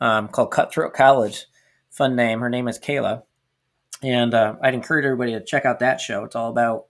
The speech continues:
um, how to really assess the whole college conundrum right now 'cause the cost and everything and, you know, careers and all that, the kinda, like, the cost bet-, uh, benefit analysis of college. But, uh, her thing, what she has taught me is what if?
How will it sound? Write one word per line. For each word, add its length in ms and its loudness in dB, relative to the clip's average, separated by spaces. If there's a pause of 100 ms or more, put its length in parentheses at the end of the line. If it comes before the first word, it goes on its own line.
um, 400 -6 (760)
how 180 -4
to 180 -8
really 260 -6
assess 460 -6 (600)
the 100 -4
whole 120 0
college 380 4
conundrum 420 -4
right 140 -6
now 140 -2
'cause 200 -10
the 80 -12
cost 320 0
and 80 -10
everything 440 -10
and, 200 -10 (220)
you 60 -12
know, 120 -6
careers 520 -6
and 80 -6
all 80 -4
that, 260 -8
the 80 -10
kinda, 260 -6
like, 140 -6
the 80 -20
cost 300 -2
bet-, 280 0 (380)
uh, 200 -2 (840)
benefit 300 4
analysis 500 -6
of 60 -18
college. 400 0
But, 360 0
uh, 260 0 (120)
her 140 6
thing, 380 -2
what 120 -6
she 120 -4
has 100 -2
taught 260 0
me 100 -6
is 160 -8
what 200 2
if? 300 -6